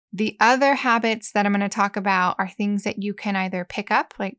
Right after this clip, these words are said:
begin to do them if you don't already, or maintain them if they are already part of your lifestyle.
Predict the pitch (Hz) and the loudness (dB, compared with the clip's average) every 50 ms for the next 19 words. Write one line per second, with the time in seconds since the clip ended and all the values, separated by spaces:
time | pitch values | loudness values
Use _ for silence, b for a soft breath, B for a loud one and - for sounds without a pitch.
0 | _ - 190 185 170 208 202 208 208 208 - 185 202 208 226 247 240 220 208 208 | _ -8 -6 -6 -2 -2 0 0 0 0 -2 -2 -2 -2 0 0 -2 -2 -2 -4
1 | - 185 180 190 180 175 175 180 185 202 220 240 240 - B B B B B B | -6 -6 -4 -4 -4 -4 -4 -4 -2 -2 0 -2 -2 -4 B B B B B B
2 | B B - 233 240 240 240 233 233 208 - - 247 240 233 214 202 190 185 - | B B 2 4 6 6 4 4 2 0 -2 -2 0 2 4 4 2 2 0 -4
3 | 190 - - 202 196 196 202 190 - 185 196 208 202 208 202 - - 196 196 - | -6 -8 -6 -6 -4 -2 -2 0 0 0 0 0 -2 -4 -6 -6 -2 -2 -2 -2
4 | - 196 185 185 190 185 185 185 185 185 190 190 - - - 202 202 202 214 208 | -2 -6 -6 -6 -6 -6 -6 -4 -4 -4 -4 -6 -8 -6 0 0 2 2 2 -2
5 | - - - - 180 185 202 - - | -4 -4 -2 -2 -2 -2 -2 -4 -6